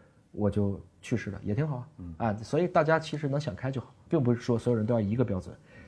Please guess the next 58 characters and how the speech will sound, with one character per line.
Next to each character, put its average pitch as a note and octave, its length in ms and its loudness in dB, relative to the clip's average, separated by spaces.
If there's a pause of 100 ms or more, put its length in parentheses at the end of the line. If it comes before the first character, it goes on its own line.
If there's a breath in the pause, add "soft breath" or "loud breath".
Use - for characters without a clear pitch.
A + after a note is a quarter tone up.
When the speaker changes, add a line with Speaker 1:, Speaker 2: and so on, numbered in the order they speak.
Speaker 1:
但 C#3+ 100 10
是 C3 80 4
当 D3+ 200 10
你 D3 80 4
看 C#3 140 0
见 A#2 120 4
有 G2+ 80 2
勇 G2+ 180 4
敢 C3 100 2
的 F#2+ 60 0
人 F#2+ 100 -2
站 D3 200 4
出 G#2+ 80 -2
来 E2+ 80 -4
的 E2+ 100 -8
时 - 140 -16
候， - 60 -14 (320)
啊， G#2+ 120 -2
咱 A2+ 160 2
别 A#2+ 100 2
给 A2 120 -2
人 G2 80 0
添 A2 160 -6
乱， A#2 120 -8 (220)
Speaker 2:
嗯。 E2+ 180 -14
Speaker 1:
咱 B2 240 2
别 A2+ 200 4
这 B2+ 120 4
种 D#2 300 -4 (240)
好 - 160 -2
像 A2+ 180 0
是 A2 120 -4
说， G#2+ 260 -2 (360 soft breath)
啊， G2 180 -2
两 A2 200 8
手 A#2 120 0
一 A2+ 80 2
揣 A2+ 240 0
就 A#2+ 100 -2
说 A#2 100 -2
你 G#2 80 -2
这 A2 80 -4
个 A#2+ 60 -6
玩 A2+ 100 -2
意 - 0 -
儿 A#2 40 -4
不 A#2+ 40 -4
靠 A#2 160 -4
谱， - 160 -12 (260)
那 A#2 140 2
这 C3+ 140 0
就 F#2+ 100 -4
没 F2 120 -4
什 E2+ 40 -8
么 D#2+ 80 -10
意 D#2 80 -10
思 - 140 -18
了。 - 60 -20